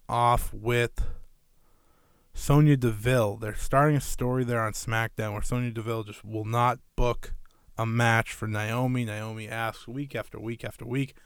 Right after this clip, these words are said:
but she won't get it. And I like that story. I like that story a lot. I think it adds something, adds a flow,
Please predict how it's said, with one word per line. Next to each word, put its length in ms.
but 120
she 120
won't 240
get 180
it. 160
And 120
I 80
like 240
that 180
story. 340
I 40
like 180
that 160
story 300
a 80
lot. 200
I 100
think 520
it 480
adds 380
something, 580
adds 220
a 80
flow, 640